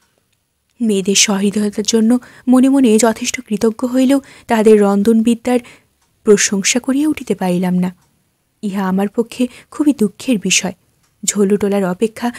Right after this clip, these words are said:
নিকৃষ্ট পিষ্টকের সহিত স্থানে স্থানে পরিচয় হইল। সব জায়গায় দেখি রঙিন শাড়ি পরা মেয়েরা কৌতূহলপূর্ণ চোখের আড়াল হইতে ভোজনরত বাঙালি বাবুদের দিকে চাহিয়া আছে। রাজু পারে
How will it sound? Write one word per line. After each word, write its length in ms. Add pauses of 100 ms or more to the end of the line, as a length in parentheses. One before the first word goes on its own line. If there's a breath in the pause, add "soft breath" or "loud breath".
(300 loud breath)
নিকৃষ্ট 520
পিষ্টকের 520
সহিত 460
স্থানে 480
স্থানে 320 (280 loud breath)
পরিচয় 460
হইল। 260 (1800)
সব 280
জায়গায় 280
দেখি 360
রঙিন 280
শাড়ি 300
পরা 220
মেয়েরা 280
কৌতূহলপূর্ণ 840
চোখের 420
আড়াল 300
হইতে 300 (680 soft breath)
ভোজনরত 480
বাঙালি 440
বাবুদের 320
দিকে 180
চাহিয়া 440
আছে। 280 (840)
রাজু 300
পারে 300